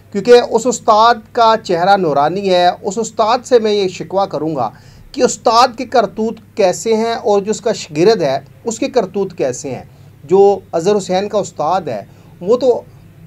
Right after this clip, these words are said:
अल्लाह लोग है, ये नहीं कि वो तो गरीबों की मदद करता है, लेकिन जो शागिर्द है वो उन्हीं गरीबों, उन्हीं यतीमों, उन्हीं मस्कीनों के पैसों पर अय्याशी मारता है, उन्हीं बेवाओं की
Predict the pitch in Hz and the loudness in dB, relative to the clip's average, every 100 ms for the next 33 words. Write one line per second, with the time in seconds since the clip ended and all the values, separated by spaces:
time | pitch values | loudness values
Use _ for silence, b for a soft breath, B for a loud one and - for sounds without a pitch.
0 | - _ - - - 190 202 170 208 247 | -20 _ -20 -12 -4 2 4 8 8 8
1 | 220 254 240 220 254 277 185 220 269 220 | 6 4 4 0 0 -2 0 -2 0 -2
2 | 151 147 180 214 214 127 151 160 143 123 | -2 -2 -4 -4 -4 -4 -4 -6 -10 -8
3 | 160 165 131 127 180 247 247 226 147 139 | -8 -6 -6 -4 -4 -4 -6 -8 -8 -4
4 | 208 175 127 120 B B - 214 - 254 | -2 -2 -6 -8 B B -6 -4 2 2
5 | 285 226 190 165 165 214 214 214 226 226 | 2 2 2 2 2 2 2 0 0 -2
6 | 190 185 185 208 208 - 202 214 185 - | -4 -4 -2 -2 -4 -6 -4 -2 -4 -6
7 | - 175 185 208 202 160 139 175 185 160 | -12 -4 -2 -2 -2 -4 -4 -6 -6 -4
8 | 123 123 196 170 127 - 165 139 B B | -4 -6 -8 -6 -8 -6 -4 -4 B B
9 | B - 254 285 262 226 165 175 226 226 | B -4 0 2 4 4 6 4 4 2
10 | 214 202 | -4 -6